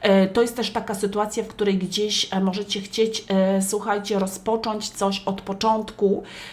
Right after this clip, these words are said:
em, co do tej pory, słuchajcie, bo może ciągnęliście coś jakiś czas do tyłu, oczywiście, ale dzisiaj poczujecie czas rozpocząć coś od nowa, czas zasadzić nowe drzewo. Ja tak to troszeczkę mówię, bo bardzo często, słuchajcie, w asie buław,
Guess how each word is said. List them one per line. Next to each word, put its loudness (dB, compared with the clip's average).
em, 0
co 0
do 0
tej -2
pory, 2
słuchajcie, 0
bo -2
może -2
ciągnęliście 0
coś -8
jakiś -8
czas -4
do -6
tyłu, -8
oczywiście, -4
ale 6
dzisiaj -2
poczujecie -2
czas -2
rozpocząć -4
coś -4
od 0
nowa, 0
czas -4
zasadzić -2
nowe 2
drzewo. 0
Ja -4
tak -10
to -6
troszeczkę -8
mówię, -2
bo -4
bardzo -4
często, -6
słuchajcie, -6
w -12
asie -4
buław, 0